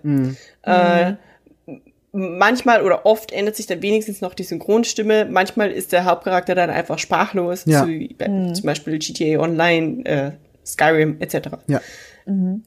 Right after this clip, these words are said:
Speaker 2: Es spie-, es tut für das Spiel nichts zur Sache, es ist nicht mehr Aufwand, es ist meistens sogar First Person,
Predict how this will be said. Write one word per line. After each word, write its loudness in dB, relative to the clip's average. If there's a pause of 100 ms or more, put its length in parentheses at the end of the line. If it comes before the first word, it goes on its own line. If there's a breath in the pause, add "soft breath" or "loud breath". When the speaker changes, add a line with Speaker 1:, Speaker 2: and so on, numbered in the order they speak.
Speaker 2:
Es 2
spie-, -6
es -4
tut -4
für -4
das 0
Spiel 2
nichts 2
zur 0
Sache, 2
es -4
ist -8
nicht -2
mehr 0
Aufwand, 0
es -4
ist -10
meistens 0
sogar -2
First 2
Person, -2